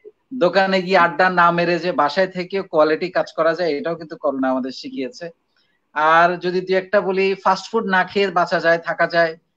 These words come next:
এটা আমাদেরকে এই গত এক মাসে একটা practice তৈরি করে দিয়েছে। So এই সবকিছু মিলে আপনার কাছে কি মনে হয় যে আমাদের করোনা পরবর্তী বাংলাদেশ, আহ, কেমন দেখছেন আপনি, এবং সেখানে আমরা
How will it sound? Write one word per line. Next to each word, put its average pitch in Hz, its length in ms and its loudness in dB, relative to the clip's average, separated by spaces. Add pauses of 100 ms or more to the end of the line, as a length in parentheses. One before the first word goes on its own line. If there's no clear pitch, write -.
(160)
এটা 160 200 0
আমাদেরকে 165 580 -2
এই 147 220 -6
গত 143 220 0
এক 143 200 0
মাসে 143 200 -4
একটা 147 160 -6
practice 139 440 -8
তৈরি 139 200 -6
করে 127 180 -6
দিয়েছে। 120 360 -8 (720)
So 208 280 2
এই 208 240 0
সবকিছু 240 580 -4
মিলে 190 360 2
আপনার 165 260 -2
কাছে 170 240 -8
কি 196 200 -14
মনে 156 240 0
হয় 123 300 -4 (480)
যে 143 460 0
আমাদের 156 360 -2
করোনা 170 400 0
পরবর্তী 170 480 -6
বাংলাদেশ, 135 680 -4 (320)
আহ, 127 360 -2
কেমন 170 260 2
দেখছেন 127 320 -4
আপনি, 120 220 -6
এবং 127 180 -6
সেখানে 156 340 -8
আমরা 160 300 -2